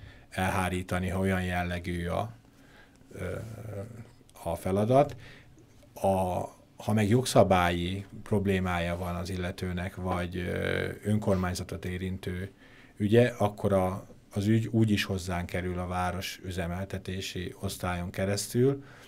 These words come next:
Tehát előbb-utóbb végül is minden ügy nálunk parkol, de ha jogi kérdése van, tehát például egy fakivágásnál, vagy egy közterület használásnál, vagy egy közterület beépítési szándéknál,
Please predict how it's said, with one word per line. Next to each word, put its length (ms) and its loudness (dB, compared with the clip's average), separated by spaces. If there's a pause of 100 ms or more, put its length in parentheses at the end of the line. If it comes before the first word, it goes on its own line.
(160)
Tehát 180 -6
előbb-utóbb 720 8
végül 300 4
is 180 0
minden 380 6
ügy 140 4
nálunk 440 2
parkol, 500 4
de 160 6
ha 120 4
jogi 320 6
kérdése 600 -2
van, 340 -6 (640)
tehát 180 -4
például 460 2
egy 100 -4
fakivágásnál, 1040 -2
vagy 180 -6
egy 100 -8
közterület 560 -4
használásnál, 800 -6
vagy 120 -4
egy 80 -4
közterület 520 -2
beépítési 1200 -4
szándéknál, 920 -2